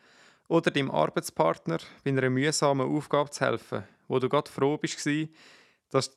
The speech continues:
dass der Chef sie ihm gegeben hat und nicht dir. Ich glaub, wir finden alle etwas Gutes, wo wir tun können.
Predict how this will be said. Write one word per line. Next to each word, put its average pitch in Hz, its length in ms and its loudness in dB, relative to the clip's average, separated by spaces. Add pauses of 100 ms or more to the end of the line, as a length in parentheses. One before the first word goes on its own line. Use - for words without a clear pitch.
(120)
dass 135 200 4
der 139 100 0
Chef 143 260 2
sie 123 180 -4
ihm 143 300 -4
gegeben 143 280 -2
hat - 420 -8
und 120 140 0
nicht 117 220 -2
dir. 120 240 -2 (1300)
Ich 156 160 -2
glaub, 143 440 0 (440)
wir 139 120 0
finden 143 400 -2
alle 143 440 0
etwas 123 380 -6
Gutes, - 560 -4
wo 127 80 0
wir 127 120 0
tun 123 260 -4
können. 107 280 -4